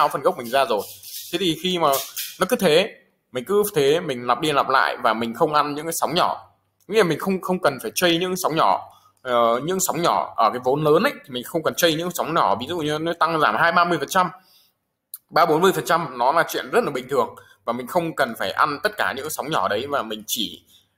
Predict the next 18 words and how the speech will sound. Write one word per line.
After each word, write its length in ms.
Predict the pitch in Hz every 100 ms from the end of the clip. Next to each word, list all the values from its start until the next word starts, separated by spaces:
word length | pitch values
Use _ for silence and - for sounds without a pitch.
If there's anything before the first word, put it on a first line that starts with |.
| _ -
đánh 240 | 123 165
những 140 | 214
sóng 240 | 220 135 151
lớn. 260 | 151 170 -
Có 100 | 139
nghĩa 160 | 160
là 120 | 151
gì? 180 | 113 117 113 - _ _ _ _ _ -
Nên 140 | 190
sóng 200 | 214 156
lớn, 240 | 147 156 185
get 100 | 190 160
out 80 | 156
gốc 120 | 185 185
ra, 200 | 165 135 - - _ _ _
và 320 | - 117 117
lại 160 | 117 113
chờ 380 | - 147 123 110